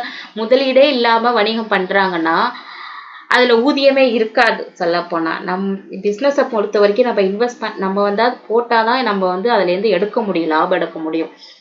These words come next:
So முதலீடு இல்லாத வணிகருக்கு அதனால் வரும் ஊதியம் ஒன்றும் இல்லை. அந்த மாதிரி தம்மை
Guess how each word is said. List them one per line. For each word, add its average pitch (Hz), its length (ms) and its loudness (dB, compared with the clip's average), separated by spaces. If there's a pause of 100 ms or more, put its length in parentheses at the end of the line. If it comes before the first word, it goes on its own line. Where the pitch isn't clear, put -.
(160)
So 202 200 -2
முதலீடு 330 500 4
இல்லாத 247 340 4
வணிகருக்கு 233 480 4
அதனால் 214 360 4
வரும் 208 380 2
ஊதியம் 226 380 2
ஒன்றும் 190 420 -2
இல்லை. 170 320 0 (460)
அந்த 254 400 2
மாதிரி 185 540 2 (500)
தம்மை 285 360 2